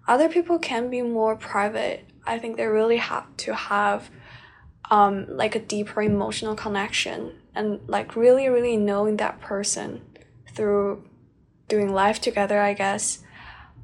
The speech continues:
But there's no specific definition for who we call our friends. I feel for me,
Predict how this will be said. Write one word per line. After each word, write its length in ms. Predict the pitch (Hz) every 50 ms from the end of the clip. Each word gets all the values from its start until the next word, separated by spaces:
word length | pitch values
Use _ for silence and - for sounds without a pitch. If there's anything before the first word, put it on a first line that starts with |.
| - -
But 100 | 233 226
there's 400 | 233 233 233 233 240 - - -
no 200 | 226 233 240 254
specific 680 | 247 - - - 226 233 - 233 226 233 220 214 -
definition 640 | - 220 220 220 214 202 202 196 202 208 - 226 208
for 220 | 208 - 208 208 214
who 220 | - - 220 214
we 180 | 214 214 214 220
call 300 | - - - - - -
our 220 | - - - 233
friends. 680 | 233 - - - - - - - - - - - - - - - - - - - _ _ _ -
I 100 | 233 226
feel 200 | - 285 294 294
for 180 | - 269 233
me, 560 | 214 202 190 190 196 196 196 202 202 - -